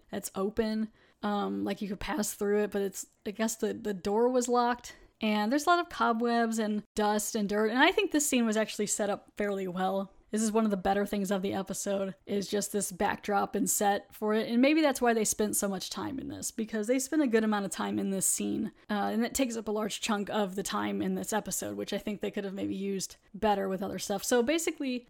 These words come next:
they're in here, and Elliot and Ariane, or Ariane, ah, Ariane, what, I'm just gonna call her Ariane. I can't remember how it's pronounced. So Ariane and Elliot are together.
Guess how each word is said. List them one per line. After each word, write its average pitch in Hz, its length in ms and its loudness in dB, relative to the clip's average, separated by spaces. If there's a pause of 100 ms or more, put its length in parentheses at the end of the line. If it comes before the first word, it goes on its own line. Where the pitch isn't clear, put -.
they're 254 220 4
in 311 200 8
here, 220 520 2
and 202 480 -2 (160)
Elliot 330 540 4
and 214 420 0
Ariane, 208 640 0 (240)
or 202 180 -6
Ariane, 202 640 -4 (220)
ah, 190 180 -6 (160)
Ariane, 202 400 0
what, 254 100 8
I'm 247 160 6
just 254 120 0
gonna 220 80 4
call 214 160 0
her 196 80 -4
Ariane. 190 300 -2
I 196 40 -4
can't 214 160 -8
remember 196 200 -6
how 190 100 -8
it's - 80 -12
pronounced. 202 280 -10 (280)
So 262 340 4
Ariane 277 680 4
and 220 300 2
Elliot 214 280 2
are 208 100 -4
together. 190 560 -4